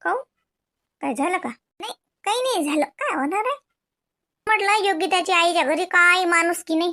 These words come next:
उठीक माणुसकी नाही. काहून हो? काय झालं बा? तिची मोठी आई आली, आपली बेबी आत्या आली शिन ना संग?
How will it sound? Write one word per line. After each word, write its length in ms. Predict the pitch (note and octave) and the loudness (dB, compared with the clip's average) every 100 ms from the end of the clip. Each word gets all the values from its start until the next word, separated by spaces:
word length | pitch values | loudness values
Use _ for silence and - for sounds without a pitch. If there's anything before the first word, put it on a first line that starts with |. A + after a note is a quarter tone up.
| E4 | -2
उठीक 220 | G#4+ A4 | -4 0
माणुसकी 380 | G#4 G4 - F4 | 0 0 -2 -2
नाही. 120 | D#4+ - _ _ _ _ _ _ _ _ _ _ _ _ _ _ _ _ _ _ _ _ _ _ _ _ | -2 -4 _ _ _ _ _ _ _ _ _ _ _ _ _ _ _ _ _ _ _ _ _ _ _ _
काहून 300 | - F#4+ B4+ | -4 -2 0
हो? 60 | B3 | -2
काय 260 | A#3+ D#4+ F#4 | -2 -2 0
झालं 260 | A4+ F#4 | 0 0
बा? 60 | A3+ A#3 _ _ _ _ _ _ - | -2 -8 _ _ _ _ _ _ -10
तिची 160 | B3+ | -4
मोठी 260 | C4+ E4+ F#4+ | -2 0 0
आई 140 | F#4+ | 0
आली, 220 | F#4+ F#4+ G4 | 0 0 0
आपली 300 | E4 D#4+ D4+ | 0 0 0
बेबी 260 | C#4+ D#4+ F4+ | 2 2 2
आत्या 320 | F4+ G4 G4 | 2 0 0
आली 140 | F#4+ | 0
शिन 140 | F#4+ G4 | -4 -4
ना 120 | F#4 | -2
संग? 220 | F#4+ | -2